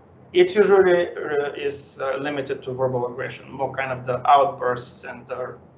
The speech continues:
insults and the arguing, and, uh, rarely manifests its physical aggression. Uh, these are kind of usual presentations of A D H D in the workplace, and I kind of covered some of it, but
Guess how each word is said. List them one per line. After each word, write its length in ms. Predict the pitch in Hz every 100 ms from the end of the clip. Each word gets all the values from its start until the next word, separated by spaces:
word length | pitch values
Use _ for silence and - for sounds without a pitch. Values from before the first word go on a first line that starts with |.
| -
insults 520 | 131 127 - 139 131 -
and 100 | 127
the 60 |
arguing, 500 | 127 131 135 127 127 135
and, 240 | 131 127 127 - - _ _ -
uh, 640 | - - - 139 - - -
rarely 720 | 139 147 143 135 131 131 127 - - -
manifests 440 | 139 139 127 139 143
its 140 | 135
physical 420 | - 131 127 139
aggression. 400 | 131 135 - - - - - - - - - - _ _ - - - - - - - - - _ -
Uh, 400 | 156 160 160 180
these 320 | 220 214 180
are 380 | 190 180 170 -
kind 220 | 180 165
of 200 | 160 -
usual 340 | 175 180 175
presentations 960 | 160 165 160 160 - 160 156 151 147 -
of 140 | 135
A 140 | 143 143
D 80 | 143
H 140 | 131
D 80 | 135
in 80 | 131
the 100 | 127
workplace, 920 | 175 190 - 185 180 175 - - - -
and 120 | 143
I 80 | 139
kind 200 | 131 139
of 120 | 131 - - _ -
covered 300 | 151 147 151
some 160 | 147
of 140 | 143 139
it, 140 | 143
but 200 | - -